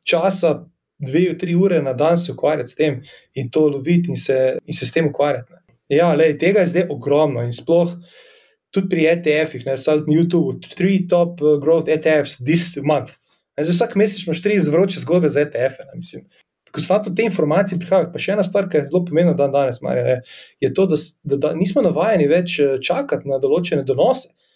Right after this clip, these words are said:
Vsi bi radi danes imeli, v enem mesecu bi radi imeli sto procentov, ne. To n-,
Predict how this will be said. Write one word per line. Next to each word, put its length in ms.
Vsi 240
bi 80
radi 240
danes 320
imeli, 300
v 180
enem 140
mesecu 320
bi 80
radi 160
imeli 80
sto 160
procentov, 560
ne. 60
To 160
n-, 100